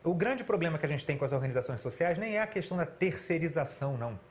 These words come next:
O grande problema das organizações sociais é que a cabeça da serpente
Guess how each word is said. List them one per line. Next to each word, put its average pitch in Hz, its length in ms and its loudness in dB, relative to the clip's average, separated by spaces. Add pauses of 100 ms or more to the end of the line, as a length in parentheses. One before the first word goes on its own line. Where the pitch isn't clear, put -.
(520)
O 147 80 -2
grande 202 280 2
problema 170 280 2
das 151 160 2
organizações 135 500 -2
sociais 135 560 2 (260)
é 151 120 4
que 180 100 2
a 165 40 4
cabeça 175 600 2
da 143 100 4
serpente 131 760 2